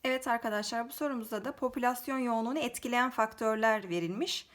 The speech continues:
Bu faktörlerden hangileri rekabeti arttırıcı yönde etkide bulunur diyor. Salgın hastalıkların artması.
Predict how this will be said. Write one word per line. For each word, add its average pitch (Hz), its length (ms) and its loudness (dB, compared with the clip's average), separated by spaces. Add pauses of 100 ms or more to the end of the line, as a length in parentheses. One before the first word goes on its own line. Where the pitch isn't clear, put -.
(260)
Bu 339 60 2
faktörlerden 214 800 4
hangileri 277 540 4
rekabeti 269 580 4
arttırıcı 240 540 4
yönde 185 400 2 (320)
etkide 262 420 2
bulunur 226 380 0
diyor. 214 260 2 (460)
Salgın 330 400 6
hastalıkların 285 600 2
artması. 269 680 -2